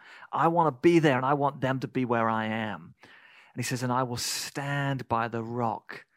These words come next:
God stands with us in uncertainty. God stands with us in moments of change. God stands with us when we don't know what to do. And at times like these people, we may feel like our life is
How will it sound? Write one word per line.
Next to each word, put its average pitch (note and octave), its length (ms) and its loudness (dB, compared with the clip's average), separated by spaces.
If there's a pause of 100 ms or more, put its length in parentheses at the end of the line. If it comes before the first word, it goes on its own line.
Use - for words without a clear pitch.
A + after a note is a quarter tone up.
(640)
God C#3 200 0
stands D3 880 -2
with C#3 320 2
us - 420 -2
in A#2+ 200 -4
uncertainty. A2 960 -4 (340)
God B2+ 200 0
stands D3+ 640 -2
with C#3 200 4
us B2+ 260 2
in B2 120 -6
moments B2 440 -6
of - 100 -20
change. G#2 460 -6
God B2 220 -4
stands D3+ 580 -2
with D3 220 2
us C3+ 200 0 (320)
when D3+ 160 2
we D3 100 4
don't D#3+ 380 2
know D#3 100 2
what C#3 260 -2
to C3+ 120 -6
do. C#3 280 4
And A#2 100 -2
at - 140 -12
times D#3+ 400 -2
like C3+ 160 0
these C3+ 160 -6
people, D3+ 320 -4
we C3 100 0
may D3 240 0
feel D3 220 -2
like A#2+ 180 -2
our A2+ 160 0
life C3 540 -4
is B2 140 -10